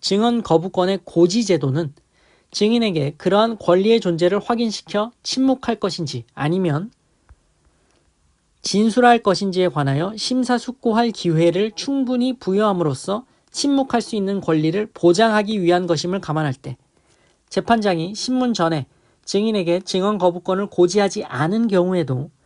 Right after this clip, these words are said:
당해 사건에서 증언 당시 증인이 처한 구체적인 상황, 증언 거부권의 사유의 내용,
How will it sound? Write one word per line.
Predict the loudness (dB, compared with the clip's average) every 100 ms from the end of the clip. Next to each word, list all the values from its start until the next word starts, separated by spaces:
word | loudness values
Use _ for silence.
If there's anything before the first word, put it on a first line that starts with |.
| _ _ _ _
당해 | -2 2 2
사건에서 | 0 0 0 0 0 -2 _ _
증언 | -8 -2 0 2
당시 | 0 -2 -6
증인이 | -4 -2 0 -2
처한 | -4 -2 -2 -4
구체적인 | -10 -6 -4 -2 -4
상황, | -4 -6 -6 -10 _ _ -10
증언 | -4 -2 -2
거부권의 | 2 0 0 _ -2 0 0 -4 -10
사유의 | -4 -2 0 0
내용, | 0 -2 -4